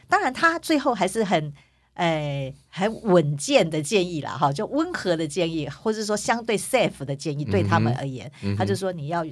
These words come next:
Speaker 1: 做中长期的投资准备，因为他也不敢保证说你一进场就一定会涨，
Speaker 2: 嗯。
Speaker 1: 对不对？
Speaker 2: 没错。
Speaker 1: 然后一进场，这个利率就会，哎，这个下跌了啊，
Speaker 2: 嗯哼。
Speaker 1: 这个因为好像各方都不认为美国今年会降息嘛，
Speaker 2: 对。
Speaker 1: 因为诚如你刚刚说的，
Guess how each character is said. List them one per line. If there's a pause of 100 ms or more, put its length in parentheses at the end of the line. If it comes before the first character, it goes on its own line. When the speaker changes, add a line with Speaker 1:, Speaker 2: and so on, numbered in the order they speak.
Speaker 1:
做
中
长
期
的
投
资
准
备， (240)
因
为
他
也
不
敢
保
证
说 (160)
你
一
进
场
就
一
定
会
涨，
Speaker 2:
嗯。
Speaker 1:
对
不
对？ (100)
Speaker 2:
没
错。
Speaker 1:
然
后
一
进
场，
这
个
利
率
就
会， (200)
哎，
这
个
下
跌
了
啊，
Speaker 2:
嗯
哼。
Speaker 1:
这
个
因
为 (300)
好
像
各
方
都
不
认
为 (300)
美
国
今
年
会
降
息
嘛， (160)
Speaker 2:
对。
Speaker 1:
因
为
诚
如
你
刚
刚
说
的，